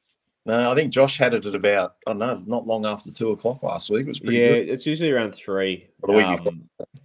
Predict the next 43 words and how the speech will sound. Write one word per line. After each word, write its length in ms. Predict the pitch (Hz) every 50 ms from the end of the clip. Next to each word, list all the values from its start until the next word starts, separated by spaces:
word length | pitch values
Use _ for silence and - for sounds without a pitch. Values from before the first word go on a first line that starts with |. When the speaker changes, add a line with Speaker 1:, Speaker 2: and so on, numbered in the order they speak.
| _ _ _ _ _ _ -
Speaker 2:
my, 200 | 117 120 127 123
my 200 | 113 123 139 139
source 440 | 131 - - - 151 165 180 175 -
tells 320 | - - 131 123 127 123 131
me 140 | 120 117 107
as 100 | 95 98
well, 300 | 104 104 101 98 92 82
they 140 | 92 101 101
says, 340 | - - 120 117 117 107 - -
he 80 | 104 101
says 240 | - 110 107 98
West 340 | 101 104 104 110 117 - -
Tigers 460 | - - 98 98 101 101 95 92 -
are 140 | - - 92
last 800 | 90 87 85 90 92 92 87 85 85 92 135 160 - - - - - _ _ -
every 260 | 101 104 - 131 131
single 440 | 123 - - 127 123 120 117 104 98
week. 320 | 98 95 107 147 165 _ _
They 140 | - 98 98
are 120 | 95 90 85
the 160 | - 90 85
last 440 | 82 87 95 104 120 127 - - _
club 480 | - - 101 95 85 85 113 147 175 - _ _
to 100 | - 110
submit 440 | - - 98 90 90 90 85 - _ _
the 60 | _ 82
team 280 | - 87 82 80 80
list. 300 | 73 64 - - - _ _ _ _ _ _ _ -
Speaker 1:
What 300 | 92 90 101 107 117 120
a 40 | 131
Speaker 2:
Whatever. 460 | - 131 101 92 95 110 110 110 -
Speaker 1:
surprise. 300 | - - - - - - _ _ _ _ _ _ _ _ _ _ _ -
Speaker 2:
That's, 260 | 110 104 - - -
that's 240 | - - 127 120 -
a 60 | 123
Madge 400 | 107 104 104 104 104 98 - -
thing, 220 | - 104 87 82 71
apparently. 460 | - - 92 90 73 73 101 143 - - - _ _ _
He's 200 | - - 110 104
always 440 | - - 110 110 110 110 107 98 -
last 540 | 92 90 90 90 87 90 - - - _ _ _ _ _ - -
to, 260 | 95 90 87 85 85
um, 500 | 85 82 82 82 78 78 76 73 62